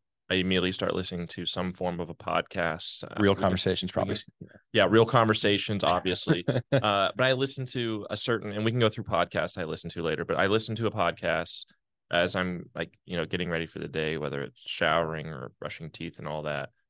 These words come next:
Speaker 1: And then depending upon the day, some days, uh,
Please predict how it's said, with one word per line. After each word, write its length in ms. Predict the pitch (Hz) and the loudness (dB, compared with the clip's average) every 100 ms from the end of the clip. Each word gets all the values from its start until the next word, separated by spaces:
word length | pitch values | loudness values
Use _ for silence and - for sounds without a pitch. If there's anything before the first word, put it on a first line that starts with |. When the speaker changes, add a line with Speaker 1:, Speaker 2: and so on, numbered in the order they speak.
| _ _ _ | _ _ _
Speaker 1:
And 100 | 92 95 | -4 -2
then 200 | 92 92 | 0 -4
depending 300 | - 110 101 | -6 -2 -2
upon 240 | 90 95 | -2 -4
the 60 | 87 | 0
day, 220 | 87 85 | 0 0
some 220 | - 90 | -2 -4
days, 340 | 85 82 80 - | -2 -2 -4 -10
uh, 60 | - | -14